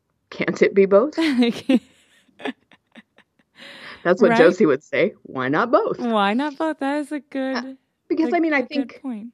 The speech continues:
Speaker 1: I think that comes, that maybe is one of the reasons that, that low expectations are there
Speaker 2: Mm-hmm.
Speaker 1: is because we don't see them as fully human.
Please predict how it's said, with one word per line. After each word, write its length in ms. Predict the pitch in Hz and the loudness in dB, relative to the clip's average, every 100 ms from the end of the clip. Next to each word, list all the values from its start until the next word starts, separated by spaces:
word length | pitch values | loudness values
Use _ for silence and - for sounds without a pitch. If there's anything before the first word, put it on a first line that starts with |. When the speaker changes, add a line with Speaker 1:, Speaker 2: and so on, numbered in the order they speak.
| _ _ _ _ - | _ _ _ _ -6
Speaker 1:
I 60 | |
think 240 | 262 320 294 | -2 -2 0
that 180 | 170 - | 0 0
comes, 560 | 196 165 156 - - _ _ _ _ _ _ _ _ _ _ _ | -6 -4 -6 -10 -20 _ _ _ _ _ _ _ _ _ _ _
that 160 | 226 196 | -4 0
maybe 220 | 185 170 | 2 4
is 120 | 160 | 2
one 160 | 185 160 | 0 -4
of 120 | 143 | -4
the 100 | 135 | -6
reasons 760 | 135 160 185 98 92 - - _ | -4 -2 -2 -4 -12 -16 -18 _
that, 160 | 151 - 156 - - | -8 -8 -16 -18 -20
that 220 | - 156 - | -6 -4 -2
low 200 | 156 156 | 0 0
expectations 920 | 143 - 156 143 196 151 151 135 135 | 0 -4 -8 -6 -4 -4 -4 -10 -10
are 160 | 120 127 | -10 -8
there 500 | 131 123 131 143 _ _ _ _ _ _ | -8 -8 -8 -10 _ _ _ _ _ _
Speaker 2:
Mm-hmm. 520 | 190 190 180 185 185 185 _ _ _ _ _ | -12 -12 -10 -12 -14 -16 _ _ _ _ _
Speaker 1:
is 380 | - 160 147 170 | 2 4 4 -2
because 640 | 160 147 - 190 170 156 160 | -6 -6 -2 0 0 0 -2
we 160 | 151 | -6
don't 400 | 143 143 139 - | -4 -4 -6 -12
see 240 | - 151 135 | -10 -6 -4
them 400 | 131 127 131 139 _ _ _ _ _ _ _ _ | -6 -8 -10 -12 _ _ _ _ _ _ _ _
as 220 | - 160 - | -12 -12 -6
fully 240 | 151 139 | -2 -2
human. 500 | 156 139 131 135 156 | -4 -6 -6 -8 -10